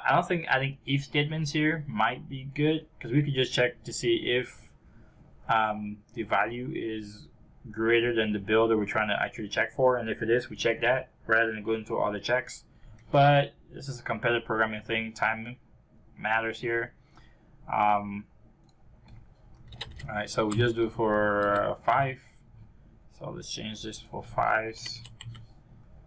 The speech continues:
Uh, all right, so after fives, we just have one. So whatever is left after this is just gonna be for one. So, um, for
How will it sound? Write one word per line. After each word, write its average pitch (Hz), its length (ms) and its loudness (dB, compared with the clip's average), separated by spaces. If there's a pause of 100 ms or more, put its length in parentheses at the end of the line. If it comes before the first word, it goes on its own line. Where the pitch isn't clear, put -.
(880)
Uh, - 720 -6 (2000)
all 110 80 2
right, 123 320 2
so 120 120 -2
after 131 260 2
fives, 143 460 2
we 110 80 -10
just 113 180 -8
have 104 320 0
one. 113 540 0 (580)
So 110 840 4
whatever 139 380 6
is 113 80 0
left 120 240 4
after 120 580 2
this 131 300 0
is 104 140 -8
just 110 160 -8
gonna 104 200 -2
be 98 260 -4
for 98 220 -10
one. 117 340 0
So, 104 400 0 (560)
um, 104 340 2
for 107 680 2